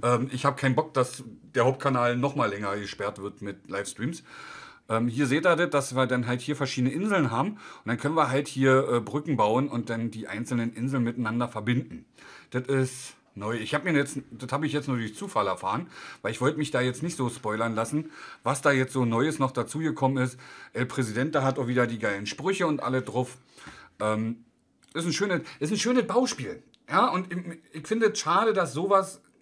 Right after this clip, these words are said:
zu selten auf der Playstation ist. So. Overkill Walking Dead. Das ist ja, also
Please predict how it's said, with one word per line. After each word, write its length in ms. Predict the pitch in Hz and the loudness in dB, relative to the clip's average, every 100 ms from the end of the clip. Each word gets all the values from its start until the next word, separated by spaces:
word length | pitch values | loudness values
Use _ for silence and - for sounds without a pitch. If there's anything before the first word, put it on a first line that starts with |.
| - _ - _ | -20 _ -20 _
zu 220 | - - | -12 -6
selten 340 | 156 135 147 143 | 2 4 2 0
auf 180 | 123 - | -6 -2
der 120 | 110 | -4
Playstation 640 | - 92 104 - 85 80 | -4 -10 -10 -10 -12 -14
ist. 200 | 57 - _ _ _ _ - - - - _ _ _ | -18 -20 _ _ _ _ -20 -20 -20 -20 _ _ _
So. 260 | 101 85 - _ - _ _ | -16 -14 -16 _ -20 _ _
Overkill 760 | 285 285 214 - 190 220 202 139 | 0 8 8 8 0 0 0 4
Walking 460 | 156 156 139 135 | 6 6 4 2
Dead. 280 | 101 87 - _ _ _ _ _ _ _ _ _ _ _ _ _ _ - - - - - - | 0 -8 -12 _ _ _ _ _ _ _ _ _ _ _ _ _ _ -20 -20 -20 -20 -20 -6
Das 240 | 101 127 | -4 0
ist 180 | 135 123 | -2 2
ja, 320 | 123 117 120 107 82 | 4 4 2 -2 -8
also 160 | 101 | -8